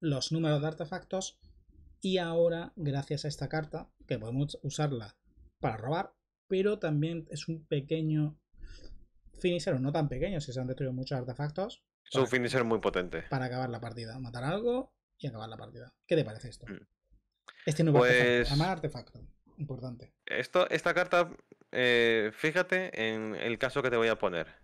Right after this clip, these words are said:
Speaker 2: No es aplicable la rotación, pero imagínate,
Speaker 1: Ujú.
Speaker 2: Modestia está jugada y activada la habilidad.
Speaker 1: Sí.
Speaker 2: Y lo juegas a este. Ro-, con él matas a alguien,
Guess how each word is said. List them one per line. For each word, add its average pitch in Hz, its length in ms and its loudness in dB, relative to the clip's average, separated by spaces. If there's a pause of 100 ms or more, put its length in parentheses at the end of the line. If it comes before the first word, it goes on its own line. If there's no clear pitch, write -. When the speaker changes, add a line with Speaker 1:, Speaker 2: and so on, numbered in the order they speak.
(200)
Speaker 2:
No 127 340 2
es 127 80 -2
aplicable 117 380 4
la 107 80 6
rotación, 113 540 2 (640)
pero 117 560 6 (260)
imagínate, 127 640 2
Speaker 1:
Ujú. - 880 -20
Speaker 2:
Modestia 170 420 4
está 156 180 2
jugada - 560 -2 (960)
y 123 120 2
activada 107 480 0
la 90 60 -2
habilidad. 78 380 -6 (360)
Speaker 1:
Sí. - 280 -10 (1120)
Speaker 2:
Y 143 140 2
lo 135 100 4
juegas 135 320 4
a 110 80 2
este. 101 360 -8 (1080)
Ro-, 139 400 4
con 139 220 2
él 208 360 2
matas 147 580 0
a 110 180 2
alguien, 85 400 -6